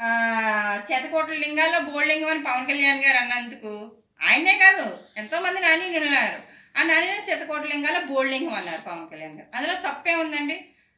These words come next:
ఆ, ఆయ-, ఆయన వరకు వచ్చేటప్పటికి లింగం అంటే దేవుడట, ఆయన పోల్చేసుకుంటాడు. మిగతా వాళ్ళకి వచ్చేసరికి తోక ఇరిగిపోయింది, ఆ, ఇది ఇరిగిపోయింది, బొమ్మలే కదా అంటాడు. ఆ?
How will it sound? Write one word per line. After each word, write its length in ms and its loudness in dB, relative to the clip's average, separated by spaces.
ఆ, 200 0
ఆయ-, 580 6
ఆయన 160 2
వరకు 240 -2
వచ్చేటప్పటికి 840 -4
లింగం 340 -4
అంటే 200 2
దేవుడట, 480 0
ఆయన 180 2
పోల్చేసుకుంటాడు. 760 -6
మిగతా 340 0
వాళ్ళకి 320 -4
వచ్చేసరికి 680 -2
తోక 280 0
ఇరిగిపోయింది, 1040 -2
ఆ, 420 -2
ఇది 180 -2
ఇరిగిపోయింది, 960 -4
బొమ్మలే 540 0
కదా 160 0
అంటాడు. 340 -6
ఆ? 60 -8